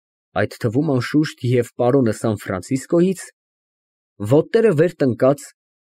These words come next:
դեմքները կասկարմիր, ծխում էին հավանական սիգարներ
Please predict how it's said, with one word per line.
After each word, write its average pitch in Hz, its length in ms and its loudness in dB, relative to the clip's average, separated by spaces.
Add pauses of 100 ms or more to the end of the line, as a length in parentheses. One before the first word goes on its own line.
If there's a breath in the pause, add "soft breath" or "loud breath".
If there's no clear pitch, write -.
(120)
դեմքները 151 580 2
կասկարմիր, 127 720 0 (880)
ծխում 220 360 2
էին 202 260 4
հավանական 147 720 2
սիգարներ 131 720 0